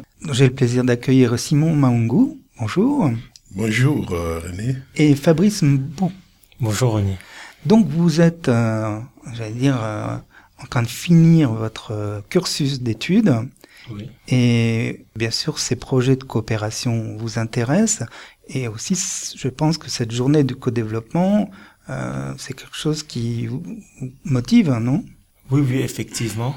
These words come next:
Speaker 3: comme vous l'avez dit, on est, euh, on est étudiant en Master deux, ingénierie de coopération. Ce projet vraiment nous intéresse car nous voulons démontrer l'importance et l'implication sans compter du rôle que jouent,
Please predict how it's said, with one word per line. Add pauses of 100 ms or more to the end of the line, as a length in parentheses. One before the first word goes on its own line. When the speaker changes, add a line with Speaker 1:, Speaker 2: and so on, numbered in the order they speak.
Speaker 3:
comme
vous
l'avez
dit,
on
est,
euh,
on
est
étudiant (840)
en
Master
deux, (160)
ingénierie
de
coopération. (380)
Ce
projet
vraiment
nous
intéresse (220)
car
nous
voulons
démontrer
l'importance
et
l'implication (360)
sans
compter
du
rôle
que
jouent,